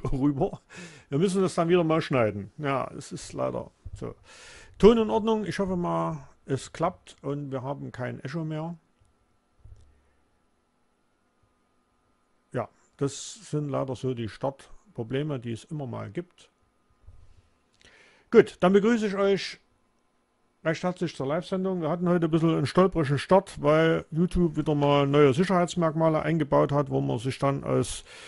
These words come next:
Streamwilliger hier mit Haufen Tokens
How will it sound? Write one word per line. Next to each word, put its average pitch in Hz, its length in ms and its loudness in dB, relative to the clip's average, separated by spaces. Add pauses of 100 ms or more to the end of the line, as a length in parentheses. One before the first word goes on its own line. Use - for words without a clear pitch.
(160)
Streamwilliger 156 1080 6
hier 143 160 4
mit 131 220 0
Haufen 135 320 2
Tokens 170 480 2